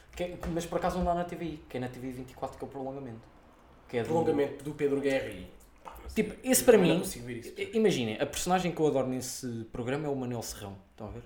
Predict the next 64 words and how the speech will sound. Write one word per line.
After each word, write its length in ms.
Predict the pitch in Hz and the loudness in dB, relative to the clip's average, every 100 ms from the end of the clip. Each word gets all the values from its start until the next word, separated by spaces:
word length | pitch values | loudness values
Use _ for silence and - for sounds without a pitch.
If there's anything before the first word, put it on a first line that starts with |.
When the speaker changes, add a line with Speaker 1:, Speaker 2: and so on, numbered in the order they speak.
| - | -10
Speaker 1:
Para 100 | 135 | -4
quem 120 | - | 0
não 140 | 139 139 | 0 0
vê, 280 | 131 165 - | -2 -4 -8
Speaker 2:
Sim, 240 | - - 113 | -12 -10 -10
sim. 60 | - | -8
Speaker 1:
não 140 | 113 | -4
deve 160 | 117 113 | -2 -4
conhecer, 320 | 117 - 135 | -8 -6 -6
mas 160 | 123 | -6
para 140 | - 127 | -4 -4
quem 180 | 143 135 | 0 0
Speaker 2:
Não 60 | |
Speaker 1:
vê, 140 | 123 151 | 2 0
Speaker 2:
diz 80 | 113 | -2
merda, 220 | 107 98 | -8 -10
obrigado. 240 | - - - | -12 -14 -8
Speaker 1:
acho 180 | 117 - | -6 -4
que 80 | 131 | -4
há 20 | |
aí 100 | 120 | -4
malta 240 | 127 123 127 | -6 -8 -12
que 160 | - | -14
vê. 220 | 110 135 147 - - - - - | -12 -10 -10 -10 -12 -14 -16 -8
Pá, 100 | - | -8
Manel 280 | 110 113 113 | -4 -6 -6
Serrão, 360 | - 117 120 - - | -6 -8 -10 -12 -4
puto, 200 | 123 - | -2 0
ao 60 | 127 | 0
menos 260 | 170 185 | 0 0
aquilo 180 | 185 214 | 0 -2
dá 100 | 202 | -4
para 140 | 196 208 | -4 -6
rir, 120 | 185 | -8
estás 240 | 180 120 | -8 -10
a 20 | 110 | -10
ver? 120 | 113 | -14
O 60 | 143 | -10
Big 140 | 147 135 | -8 -4
Brother 260 | 151 151 | -4 -2
nem 100 | 156 | -2
Speaker 2:
Puto, 80 | 160 | 0
Speaker 1:
sei 100 | - | 2
se 60 | 175 | 4
Speaker 2:
mas 100 | 147 | 4
Speaker 1:
dá 60 | 143 | 0
para 80 | |
rir. 120 | 143 131 - - - - 175 | -4 -8 -14 -14 -14 -2 0
Speaker 2:
Mas 120 | 147 | 2
sabes 340 | - - 127 | 0 -4 -6
que 80 | - | -2
eu 80 | 175 | -2
acho 120 | 185 | -2
que 160 | 185 180 | -2 -2
essa 240 | 165 160 | -2 -2
cena, 200 | - 156 | -2 -2
por 80 | 151 | -2
exemplo, 200 | 139 120 | -2 -4
do, 260 | 123 123 120 | -6 -8 -8
dos, 300 | 120 123 - | -8 -10 -12
que 160 | - 151 | -10 -4
eles 80 | |
agora 160 | 147 156 | 0 0
acabaram. 360 | 175 180 - | 0 -2 -4